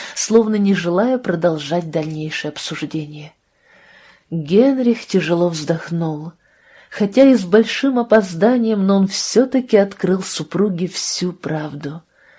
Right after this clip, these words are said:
Даже если Лорен его простит, он прекрасно понимал, что худшее ожидает его впереди. Он будет жить, каждый день трясясь от страха, не зная, что несёт ему день нынешний или день грядущий.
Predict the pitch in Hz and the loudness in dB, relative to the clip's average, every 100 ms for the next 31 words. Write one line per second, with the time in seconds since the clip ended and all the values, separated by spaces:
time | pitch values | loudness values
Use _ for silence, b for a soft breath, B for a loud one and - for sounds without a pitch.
0 | b b 180 208 254 254 247 - 226 233 | b b -2 2 4 4 2 2 4 6
1 | 269 247 208 208 214 240 202 196 - - | 6 6 2 2 2 2 0 -2 -6 -2
2 | 247 214 196 185 185 202 233 262 - 220 | 0 0 0 0 0 2 2 0 0 -4
3 | 214 208 202 196 226 185 B B - - | -2 0 2 2 2 0 B B -10 -4
4 | 180 170 - 233 277 - - 196 180 170 | -4 -4 -4 0 0 0 -2 2 2 2
5 | 170 175 190 196 175 160 170 - 165 165 | 0 0 -2 -4 -6 -4 -6 -6 -4 -4
6 | 147 156 156 165 b b b b b - | -4 -6 -6 -12 b b b b b 0
7 | 233 226 190 208 220 180 170 190 247 202 | 0 2 2 4 2 0 -2 2 2 2
8 | - - 202 262 240 196 226 180 214 233 | -4 0 4 4 2 2 2 4 2 2
9 | 214 202 - 202 202 202 - - 185 175 | 2 -2 0 -2 -2 -4 -6 -2 0 0
10 | 165 - 156 160 190 214 165 185 196 190 | -4 -10 -12 -6 -4 -2 -2 -2 0 -2
11 | 160 165 B B - - 226 214 202 - | -4 -8 B B -4 2 4 2 -2 -2
12 | 254 214 208 208 165 190 220 202 220 196 | -2 -2 -2 0 0 0 2 0 -2 -4
13 | 165 - 147 147 143 165 165 147 165 170 | -6 -8 -10 -12 -8 -6 -4 -4 -6 -6
14 | 160 156 151 160 - - - 170 | -6 -6 -4 -6 -6 -10 -10 -12